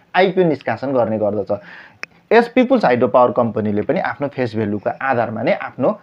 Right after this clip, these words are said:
आइपिओ किता निष्कासन गर्दै हो, किनकि यसको इपिएस र नेटवर्थ जिरो रहेको छ। भनाइ मतलब यस कम्पनीले चाहिँ आफ्नो फेस भ्यालु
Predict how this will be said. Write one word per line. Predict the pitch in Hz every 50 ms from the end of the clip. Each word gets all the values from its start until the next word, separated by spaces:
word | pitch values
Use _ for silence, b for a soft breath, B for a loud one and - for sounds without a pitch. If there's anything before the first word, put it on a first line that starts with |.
| _ - 151
आइपिओ | 151 143 - 135 127
किता | - - 120 - 147 165
निष्कासन | 151 131 123 - 120 110 107 - 117
गर्दै | 107 110 110 107 104 120
हो, | 143
किनकि | - 139 127 123 107 117
यसको | 117 110 - - 170
इपिएस | 143 123 - 123 113 110 - 110
र | 110
नेटवर्थ | 110 104 104 98 - 123 156 185 165
जिरो | 120 127 131 123 120
रहेको | 113 110 104 101 107 101
छ। | 110
भनाइ | 107 101 113 127 143 143 131
मतलब | 117 104 147 170
यस | 165 139 - -
कम्पनीले | 131 117 - 110 107 104 98 104 -
चाहिँ | - 147 135
आफ्नो | 120 120
फेस | 104 - 123 120 101
भ्यालु | - 104 110 123 165